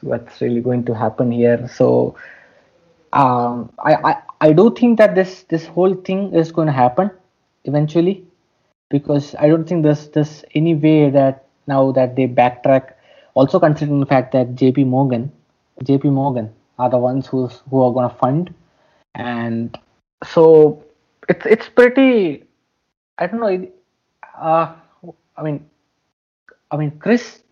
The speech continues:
basically sent us a WhatsApp message earlier today saying that he, he doesn't see, or he hasn't seen any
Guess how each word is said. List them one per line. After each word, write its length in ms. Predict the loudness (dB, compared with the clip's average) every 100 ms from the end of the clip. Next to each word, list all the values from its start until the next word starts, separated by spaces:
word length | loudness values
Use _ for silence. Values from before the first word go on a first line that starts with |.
| _ _ _ -2
basically 440 | -2 -2 -4 -2
sent 260 | -2 -4 -4
us 180 | -4
a 40 | -2
WhatsApp 540 | 0 0 0 -6 -4
message 360 | -6 -2 -4 -4 -2
earlier 400 | 0 2 0 -4 -8
today 320 | -2 -2 -2 -8 _ _ _ _
saying 280 | 0 2 4
that 320 | 4 4 -2 _ _ _ _ _ _
he, 280 | -12 -6 -2
he 160 | 0
doesn't 300 | 0 0 -4
see, 340 | -2 0 0 2
or 100 | 0
he 160 | 0
hasn't 320 | -2 -2 -4 -2
seen 200 | 0 0
any 560 | 0 0 0 -2 -8